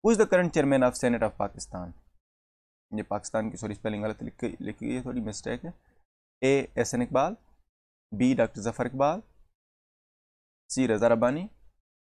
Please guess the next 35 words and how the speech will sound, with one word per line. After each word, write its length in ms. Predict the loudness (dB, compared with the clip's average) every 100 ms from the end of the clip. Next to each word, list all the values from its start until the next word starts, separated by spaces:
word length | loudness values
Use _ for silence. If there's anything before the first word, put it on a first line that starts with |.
| _ _
D 180 | -2 0
सादिक 300 | 2 2 2
संजरानी। 400 | -4 -8 -8 -10 -12 -18 _ _ -4
करेक्ट 240 | -4 -2
ऑप्शन 280 | -2 -2 -4
है 100 | -2
D 160 | -4 -4
सादिक 320 | 0 0 0
संजरानी। 420 | -8 -10 -10 -12 -16 -20 _ _ -8
Question 280 | -2 0 2
twenty 200 | 2 2
nine 220 | 2 0
है, 100 | -6 -12 -20 _ 0
who 100 | 0 4 6
cast 300 | 6 4 2
first 220 | 2 2 -2
vote 260 | 0 0
of 100 | 0 0
Senate 300 | 0 0 0
election 340 | -2 -2 -4
two 80 | -4 -6
thousand 260 | -4 -4
twenty 220 | -6 -4 -4
one 180 | -2 -4
in 100 | -8 -16 -20 _ -6
National 260 | -4 -4 -4
Assembly 340 | -4 -4 -2 -2
of 100 | -4 -10 -8
Pakistan? 580 | -8 -8 -12 -12 -14 -16 _ _ _ _ _ _ _ _
A 180 | 0 0
फैसल 320 | 0 -4 -2 2
वाड़ा, 340 | 2 2 -4 -12 _ _ _ _ _ _ _ _ _
B 260 | -4 0 0
शफीक 340 | -2 -6 -4 -2
अराई, 260 | -2 -4